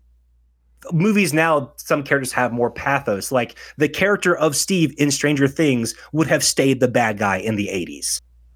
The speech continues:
But under different writers, we see that there's, there's a, he's got a reason for everything. So when you rewatch the first, the first series, the first season,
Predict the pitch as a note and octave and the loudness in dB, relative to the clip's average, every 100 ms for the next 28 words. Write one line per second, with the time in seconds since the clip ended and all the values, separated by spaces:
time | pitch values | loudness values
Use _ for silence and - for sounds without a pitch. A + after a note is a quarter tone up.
0 | - A#2 C#3+ B2+ - - - _ _ _ | -10 -2 2 2 0 -6 -8 _ _ _
1 | _ _ - D3+ D3+ D3+ C#3 B2 D3 C#3 | _ _ -2 0 2 2 2 0 0 0
2 | C3 D3 C#3+ C3+ - E3 - F#3+ D#3 D#3+ | 2 2 4 2 0 0 2 0 0 -4
3 | F#3 - _ _ _ _ - - B3+ D#4+ | -4 -8 _ _ _ _ -14 -2 2 2
4 | A3+ C4 F#4 F#4 D#4 G#3 B3 G#3 F3+ E3+ | 0 0 0 0 2 2 0 0 0 0
5 | E3+ D#3+ D3 C#3 D#3+ F3 E3+ D#4 B3 - | 0 0 0 2 2 2 2 2 2 0
6 | F3+ E3 D#3+ - - C#3+ C#3+ D#3+ C#3+ - | 0 -2 -2 -8 -2 0 2 0 0 0
7 | A3 C3+ A2 A2 - B2+ D3+ A#3 B2+ | 0 0 -2 -6 -8 -4 -2 -2 -2